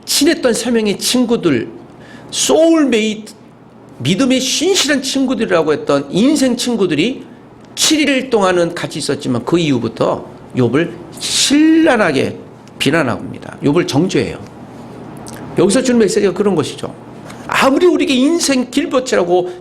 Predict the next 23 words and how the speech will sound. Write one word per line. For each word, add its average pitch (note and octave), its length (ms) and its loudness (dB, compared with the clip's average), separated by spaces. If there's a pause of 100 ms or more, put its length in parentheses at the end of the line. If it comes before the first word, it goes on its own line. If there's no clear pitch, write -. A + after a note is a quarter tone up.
(160)
친한 D#4 380 2
친구가 A3+ 340 0
있어도 A#2+ 480 -4 (1600)
단 D#3+ 260 0
칠 B3 240 0
일 A#3+ 260 0
이후에는 B2+ 520 0 (840)
깨질 A#3+ 240 2
수 - 120 -2
있는 G2+ 140 -2
것이죠. - 320 -10 (800)
그래서 D#3+ 220 4
욥은요, D3 500 2
모든 E3+ 300 2
걸 A#3 140 4
다 - 120 -4
잃은 F3 200 0
거예요. - 240 -6
자신의 G#3+ 560 0 (320)
건강뿐만 C#3+ 720 0
아니라 F#2+ 420 -2 (360)
믿었던 D3+ 460 0
친구들. - 380 -8